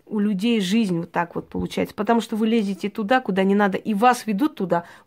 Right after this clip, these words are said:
вот эти вот шаромыги и дешёвые актриски, которые прыгают, как макаки, перед вами, пытаясь, облизывая вам пятки,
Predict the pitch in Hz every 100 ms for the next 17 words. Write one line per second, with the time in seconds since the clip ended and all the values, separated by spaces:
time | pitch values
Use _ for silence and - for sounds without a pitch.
0 | - 220 - - 226 240 247 196 175 -
1 | _ _ _ - 196 190 190 185 175 -
2 | - _ _ _ _ _ _ _ _ 175
3 | 180 190 269 226 185 - - 175 160 -
4 | - _ _ _ _ _ _ - 196 214
5 | 202 254 285 220 190 - 180 208 208 208
6 | 180 170 185 190 233 240 190 196 196 233
7 | 226 - - - _ _ _ - 208 240
8 | 247 202 190 185 202 196 254 262 262 -
9 | 185